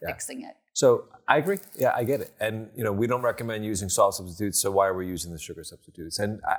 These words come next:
Speaker 1: I, they definitely are a, a good kind of segue into getting, uh, into a better place,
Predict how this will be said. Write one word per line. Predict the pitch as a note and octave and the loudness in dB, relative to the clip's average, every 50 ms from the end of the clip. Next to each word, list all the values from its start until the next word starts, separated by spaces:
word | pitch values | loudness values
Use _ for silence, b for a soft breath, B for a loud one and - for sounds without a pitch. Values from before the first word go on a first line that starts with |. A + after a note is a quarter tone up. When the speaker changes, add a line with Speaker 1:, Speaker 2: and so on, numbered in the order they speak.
| - - | -2 -4
Speaker 1:
I, | - - - _ _ _ - - - - C3 | -4 -4 -10 _ _ _ -10 -8 -6 -4 2
they | C3 C3+ C3 | 2 4 4
definitely | G#2+ C3+ C#3+ C#3 - B2+ A#2+ A2+ | 4 4 2 2 2 0 0 2
are | A#2 B2+ C3 A#2+ A2 G2+ F#2+ b b b b b b b - | 4 6 6 6 4 2 -2 b b b b b b b -6
a, | A2 - - | -6 -4 0
a | B2 A#2 | 0 2
good | G2+ C3 C3 B2 G#2 - | 4 4 4 2 2 -2
kind | - B2 A2+ A2 | -2 -2 0 2
of | G#2+ G#2 F#2+ F2+ - - _ _ - | 2 0 -2 -4 -8 -12 _ _ -2
segue | - - - C3 B2+ B2+ A2 A#2 A2+ G#2+ G#2 G2+ | 2 4 6 6 4 4 4 4 4 4 2 0
into | G2 F#2 - G#2 | -2 -4 -8 -6
getting, | F2+ A2+ G#2+ G#2 G#2 G#2 G2+ G2 F#2+ F#2 G2+ | -4 -2 -2 -2 -2 -6 -6 -8 -10 -6 -6
uh, | A2 G#2+ | -4 -4
into | - A2+ G#2+ G#2 | -2 -2 -2 -2
a | G2 | 0
better | F2+ G#2+ G2+ G2 - | 0 0 0 -2 -4
place, | - - G2+ G2 A#2 C#3+ D3+ - - - - | -6 -4 -2 0 0 2 0 0 -2 -4 -10